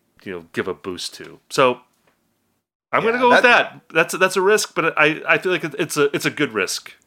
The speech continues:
Speaker 2: Yeah, this is like s-, drafting, like, a tight end or, like, you know, like the, like, the Eagles defense. You know, it's not like a, it's not a sexy pick per se, but, like, you know what you're gonna get. And yeah, people who, y-,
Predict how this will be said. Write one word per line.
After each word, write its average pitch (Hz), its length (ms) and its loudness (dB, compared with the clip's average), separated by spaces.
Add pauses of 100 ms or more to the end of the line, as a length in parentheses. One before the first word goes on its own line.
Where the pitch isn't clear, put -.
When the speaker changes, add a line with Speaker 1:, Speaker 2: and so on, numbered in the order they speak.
(360)
Speaker 2:
Yeah, 139 240 6
this 330 180 -2
is 339 80 -6
like 190 140 4
s-, - 180 -10 (160)
drafting, 120 540 4
like, 101 220 4
a 98 60 4
tight 98 360 2
end 90 280 2
or, 87 140 2
like, 87 340 0
you 110 120 -8
know, 95 140 2
like 92 200 0
the, 85 200 -4 (180)
like, 98 200 0
the 113 220 -10
Eagles 95 360 -8
defense. 80 720 -6
You 92 100 -8
know, 85 140 2
it's - 140 -4
not 160 180 4
like 120 140 2
a, 113 180 2 (180)
it's - 160 -8
not 160 140 4
a 113 40 4
sexy 107 540 0
pick - 480 -2
per 117 160 2
se, 113 280 4
but, 110 120 0
like, 117 160 -6
you 151 100 0
know 139 320 6
what 107 180 2
you're 92 100 -4
gonna 82 200 -2
get. 76 320 0
And 95 140 -12
yeah, 80 220 2
people 143 500 0
who, 101 380 -4 (400)
y-, 123 140 -12